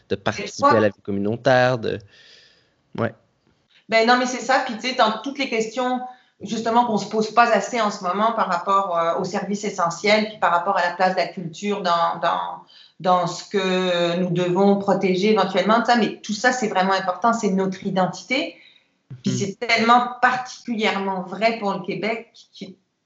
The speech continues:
Speaker 2: extraordinaire comme nouveau pays, comme nouvelle culture, euh, enfin, euh,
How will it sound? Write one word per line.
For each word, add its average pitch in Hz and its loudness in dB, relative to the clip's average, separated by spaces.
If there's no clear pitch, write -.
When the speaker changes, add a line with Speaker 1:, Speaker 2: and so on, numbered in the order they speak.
Speaker 2:
extraordinaire 214 -2
comme 196 0
nouveau 214 4
pays, 208 0
comme 185 2
nouvelle 214 4
culture, 226 -2
euh, 185 8
enfin, 170 2
euh, 151 -6